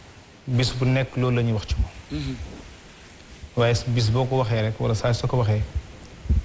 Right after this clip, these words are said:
Speaker 1: mais dafa gën a bees ci nopp yi. Parce que nopp yi ñu koy déggee du nopp yi.
Speaker 2: Mhm.
Speaker 1: Nopp mbëggee lañ koy déggee.
Speaker 2: Mhm.
Speaker 1: Yonent Yàlla Musaa bi ñu ko laajee, "Ndax gis nga Yàlla?" Dafa ne, "Waaw."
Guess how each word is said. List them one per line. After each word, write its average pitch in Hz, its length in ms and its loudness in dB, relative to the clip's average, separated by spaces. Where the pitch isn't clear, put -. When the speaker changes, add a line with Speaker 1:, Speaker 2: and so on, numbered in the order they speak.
Speaker 1:
mais 120 160 4
dafa 117 220 2
gën 123 160 2
a 120 40 4
bees 107 240 2
ci - 120 -2
nopp 104 200 2
yi. 95 80 -2
Parce 117 140 2
que - 80 0
nopp 127 240 2
yi 127 60 4
ñu 127 80 2
koy 135 180 0
déggee 117 420 0
du 120 120 -2
nopp 123 260 2
yi. 110 200 2
Speaker 2:
Mhm. 120 760 -4
Speaker 1:
Nopp 123 200 4
mbëggee 113 280 4
lañ 107 140 2
koy 101 120 0
déggee. 98 260 -2
Speaker 2:
Mhm. 156 80 -2
Speaker 1:
Yonent 120 140 4
Yàlla 135 180 4
Musaa 120 220 2
bi 117 80 2
ñu 127 40 0
ko 131 80 0
laajee, 120 380 2
"Ndax 123 140 2
gis 123 120 2
nga 131 80 4
Yàlla?" 113 200 2
Dafa 104 120 -2
ne, 113 80 2
"Waaw." 107 260 2